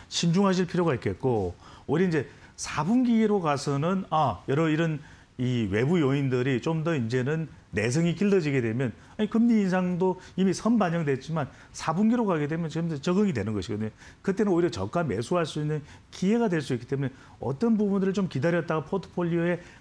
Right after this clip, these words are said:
재구성과 함께 저가 매수를 하고 사 분기 대응을 하실지도 좀 더 철저한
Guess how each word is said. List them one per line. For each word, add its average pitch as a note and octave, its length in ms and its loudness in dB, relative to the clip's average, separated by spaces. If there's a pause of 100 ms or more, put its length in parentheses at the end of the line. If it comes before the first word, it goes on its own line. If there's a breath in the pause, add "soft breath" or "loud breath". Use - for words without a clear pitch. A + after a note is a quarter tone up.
재구성과 D#3+ 580 2
함께 A2+ 500 -2 (300 loud breath)
저가 D#3+ 360 0
매수를 B2 480 -2
하고 D3 320 0 (180 loud breath)
사 - 200 -4
분기 D3 260 0
대응을 E3+ 340 2
하실지도 C3 580 0 (220 loud breath)
좀 A#2+ 140 -2
더 A2+ 60 -4
철저한 F3+ 560 -2